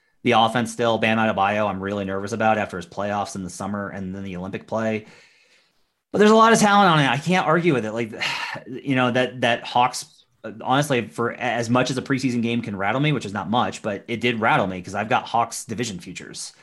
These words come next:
So I was pretty rattled by that, by the outcome, 'cause the Heat did look like they were dialed in and ready to, to really go at it. Uh, I can't argue with the over, even if I can't,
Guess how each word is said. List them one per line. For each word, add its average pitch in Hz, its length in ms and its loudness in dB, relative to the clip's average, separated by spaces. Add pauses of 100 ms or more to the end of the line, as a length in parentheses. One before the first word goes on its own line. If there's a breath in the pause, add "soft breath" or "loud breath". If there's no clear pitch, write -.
(240 loud breath)
So 98 300 0
I 95 120 0
was 117 80 0
pretty 135 200 0
rattled 113 360 2
by 101 140 0
that, 95 320 -4
by 110 100 -2
the 104 60 -2
outcome, 104 340 0
'cause 90 80 -12
the 92 80 -12
Heat 113 200 -10
did 113 120 -4
look 107 220 -4
like 101 160 -6
they 104 80 -4
were 98 120 -6
dialed 98 380 -2
in 98 160 -6
and 90 140 -8
ready 92 200 -8
to, 90 200 -10
to - 180 -14
really 95 220 -8
go 90 160 -8
at 98 160 -2
it. 117 180 -6 (440 loud breath)
Uh, 98 300 6
I 113 80 2
can't 123 300 0
argue 95 480 -2
with 107 160 -4
the 101 160 -6
over, 95 340 -6
even 104 220 -4
if 98 80 -8
I 95 80 -2
can't, 101 360 -10